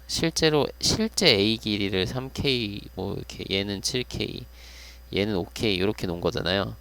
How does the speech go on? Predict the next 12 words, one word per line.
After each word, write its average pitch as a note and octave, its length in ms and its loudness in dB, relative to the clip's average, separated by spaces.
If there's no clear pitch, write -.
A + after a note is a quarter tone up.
그, G#2 180 4
요거 G2+ 260 4
길이들이 A#2+ 540 4
양수여야 G#2 640 6
되니까 G2 520 0
K D3+ 280 2
값 F#2+ 220 6
양수인 F#2+ 500 0
걸로 F2 180 0
찾으면 F#2 440 -4
돼요. F#2+ 360 -4
됐나요? G2 360 0